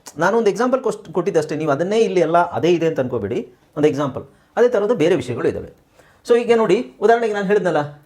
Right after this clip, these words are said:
at, in, on, for, during, ಇವೆಲ್ಲ ನಾವು ಸೆಂಟೆನ್ಸ್ ಮಾಡಬೇಕಾದ್ರೆ ಇವೆಲ್ಲ ಬರುತ್ತೆ. ಅಂದ್ರೆ ಎಲ್ಲ ಸೆಂಟೆನ್ಸಲ್ಲೂ ಬರಬೇಕಾ ಅನ್ನೋ ಅವಶ್ಯಕತೆ ಇಲ್ಲ. ಎಲ್ಲ ಸೆಂಟೆನ್ಸಲ್ಲೂ ನಾವು ದಲ್ಲಿ, ರಲ್ಲಿ ಎಲ್ಲ ಬಳಸ್ತೀವ? ಇಲ್ಲ. ಬೇಕಾದಾಗ ಮಾತ್ರ. ಯಾವ್ಯಾವ ಅಂದ್ರೆ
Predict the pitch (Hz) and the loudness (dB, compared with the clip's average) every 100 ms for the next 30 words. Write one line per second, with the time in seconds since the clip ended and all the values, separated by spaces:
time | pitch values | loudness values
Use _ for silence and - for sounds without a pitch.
0 | _ - 185 - - _ 180 180 131 - | _ -4 -2 -4 -10 _ -6 -4 -6 -8
1 | 165 175 156 117 - 180 170 - 131 175 | 0 0 0 -6 -2 0 0 -2 -4 0
2 | 190 170 156 175 196 240 240 165 156 202 | 0 0 0 2 2 2 0 0 -2 -2
3 | 254 - _ _ _ _ - 160 180 220 | -6 -14 _ _ _ _ -2 -2 0 -2
4 | 214 151 165 170 135 120 180 226 110 120 | -2 -4 -2 -2 -2 -2 -4 -4 -6 -4
5 | 131 160 - _ _ - 117 110 - - | -4 -6 -8 _ _ -6 -2 -2 -4 -14
6 | _ _ _ _ _ _ - 240 170 226 | _ _ _ _ _ _ 0 2 4 4
7 | 269 269 277 262 277 247 240 226 226 220 | 2 2 0 0 0 2 2 0 0 -2
8 | 202 180 160 139 117 107 95 - - 160 | -2 -2 -2 -4 -4 -4 -6 -10 -4 0
9 | 226 220 214 214 214 208 190 - 156 175 | 0 0 -4 -2 -2 0 0 2 2 2
10 | 156 156 156 147 127 123 107 120 - 104 | 0 -2 0 0 0 -2 -6 -8 -6 -6
11 | - - _ _ _ _ 196 185 254 262 | -8 -12 _ _ _ _ -2 2 4 4
12 | 240 170 - 120 139 202 208 - _ - | 2 2 0 2 2 2 0 -6 _ -2
13 | 571 - _ | -2 -4 _